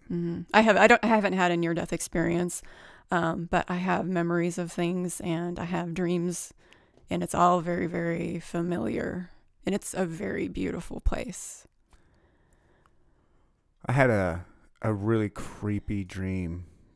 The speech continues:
Speaker 2: just a few days ago.
Speaker 1: Yeah.
Speaker 2: Where I thought it was a,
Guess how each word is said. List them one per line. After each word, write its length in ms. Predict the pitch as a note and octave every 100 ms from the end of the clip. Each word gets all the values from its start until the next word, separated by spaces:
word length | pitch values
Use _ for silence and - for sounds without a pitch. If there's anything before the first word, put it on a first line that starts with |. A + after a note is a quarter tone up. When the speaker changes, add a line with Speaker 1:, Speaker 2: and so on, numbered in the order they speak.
| -
Speaker 2:
just 220 | - G2
a 40 | G#2
few 200 | A2 F#2+
days 280 | F2 E2+ E2
ago. 360 | D#2 C#2 A#1+ - _
Speaker 1:
Yeah. 300 | - F#3 D#3 A#3 - _ _
Speaker 2:
Where 160 | - G#2
I 80 | G2
thought 240 | - G#2
it 40 | G2
was 140 | G2+
a, 600 | G2 F2 - F#2 D#2+ -